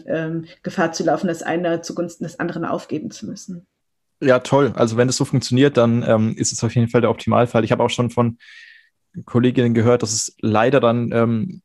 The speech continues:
Speaker 2: weiß nicht, woran es genau lag, entweder an der Person selbst oder an der, an der, ähm, Vielzahl der Tätigkeit,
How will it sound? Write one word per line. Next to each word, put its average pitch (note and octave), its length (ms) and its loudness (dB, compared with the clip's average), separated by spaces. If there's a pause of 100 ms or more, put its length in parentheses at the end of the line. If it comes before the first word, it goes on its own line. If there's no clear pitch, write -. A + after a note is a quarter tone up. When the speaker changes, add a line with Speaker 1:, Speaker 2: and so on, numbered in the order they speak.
(540)
Speaker 2:
weiß - 840 -4
nicht, B2+ 240 -2
woran A#2 260 0
es - 120 -6
genau A#2 220 2
lag, A#2 240 2
entweder A2+ 360 0
an G#2+ 180 0
der A2 260 2 (540)
Person A#2 280 2
selbst A#2+ 340 2
oder A2+ 220 2
an A2+ 180 0
der, G#2+ 500 0
an A2+ 120 -2
der, G#2 420 2
ähm, G#2 260 0
Vielzahl C3+ 420 0
der G#2 80 2
Tätigkeit, - 540 0